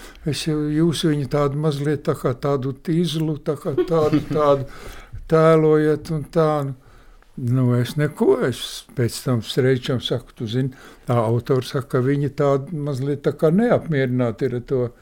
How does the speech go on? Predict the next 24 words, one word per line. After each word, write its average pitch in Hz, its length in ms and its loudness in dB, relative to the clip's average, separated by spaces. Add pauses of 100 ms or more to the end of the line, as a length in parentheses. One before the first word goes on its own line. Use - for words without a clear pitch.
(760)
Streičs 131 440 -2
saka, 123 220 -6
"Tev 135 180 0
nav 131 180 0
jāklausās 139 840 2
uz 120 140 -2
autoru, 135 520 2 (100)
tev 143 140 -4
ir 127 80 2
jāklausās 151 640 -2
tikai 165 440 -4
uz 113 180 -8
mani. 95 300 -10 (800)
Dari 143 500 4
tā, 147 260 2
kā 135 240 2
es 143 180 -2
tev 170 200 -4
saku, 170 340 -8
un 143 80 -4
neklausies 135 580 -2
nekur 123 300 -6
citur." - 320 -10 (200)
Un 131 60 -6